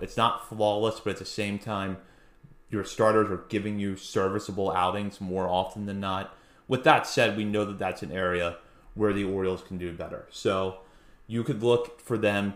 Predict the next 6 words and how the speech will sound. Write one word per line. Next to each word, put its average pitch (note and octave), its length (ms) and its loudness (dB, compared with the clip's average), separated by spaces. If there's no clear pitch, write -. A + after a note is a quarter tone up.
to G2 240 -2
possibly A2 840 0
acquire G2+ 680 0
starting G2 440 -2
pitching F#2 420 -8
help, F2+ 420 -4